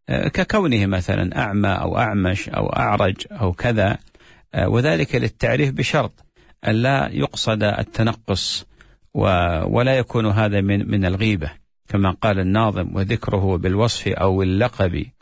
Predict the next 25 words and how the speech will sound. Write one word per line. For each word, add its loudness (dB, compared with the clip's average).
وذكره 2
بالوصف 0
أو 0
باللقب 0
أو -2
حرفة 0
لا 2
بأس -2
إن -2
لم 2
يعب". 0
وقد 0
ذكرت -2
خديجة 0
بأن، 0
آه، -2
بأن 0
ورقة 0
قد -2
عمي، 0
ورقة 0
قد -2
عمي 0
بعد -2
ذلك. 0